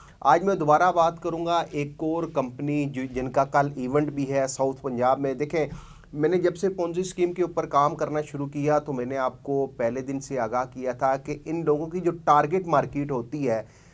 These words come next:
या तो केपी होता है या साउथ पंजाब होता है, और उसकी वजह ये होती है कि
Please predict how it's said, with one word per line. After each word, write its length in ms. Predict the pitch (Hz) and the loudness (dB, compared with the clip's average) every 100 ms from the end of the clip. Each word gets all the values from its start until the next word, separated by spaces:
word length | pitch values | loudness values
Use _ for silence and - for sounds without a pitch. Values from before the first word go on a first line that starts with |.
| - 123 | -18 2
या 180 | 151 165 | 4 4
तो 180 | 190 | 4
केपी 480 | 185 165 139 143 190 | 0 0 -2 -2 0
होता 300 | 180 170 175 | 2 4 2
है 260 | 170 170 165 | 4 2 2
या 100 | 180 | 0
साउथ 320 | - 156 170 | 2 2 2
पंजाब 460 | 170 156 143 139 147 | -2 -2 4 4 4
होता 220 | 143 160 | -2 0
है, 80 | 170 | 0
और 80 | |
उसकी 240 | 185 - 208 | 0 -4 -2
वजह 240 | 185 196 | 2 2
ये 140 | 202 190 | 4 2
होती 320 | 170 185 185 | 2 0 0
है 120 | 196 | 0
कि 220 | 190 180 | 2 2